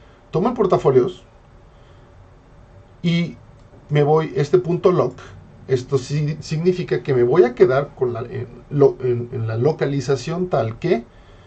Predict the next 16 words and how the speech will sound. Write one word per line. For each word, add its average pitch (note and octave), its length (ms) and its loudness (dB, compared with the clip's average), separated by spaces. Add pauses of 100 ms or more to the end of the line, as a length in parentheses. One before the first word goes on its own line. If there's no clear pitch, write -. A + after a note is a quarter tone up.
(460)
dentro B2 260 2
del A#2+ 140 4
portafolio, C#3+ 720 4
dentro B2 380 0
del A2 260 -6 (260)
data C3+ 320 0
frame C#3+ 280 -4
dado, G#2+ 340 -8 (720)
me B2+ 100 2
voy D3+ 200 4
a F3+ 60 4
quedar D3+ 300 2
solamente F3+ 920 6 (1300)
con D#3+ 360 4 (840)
el B2 180 2
renglón F3 640 4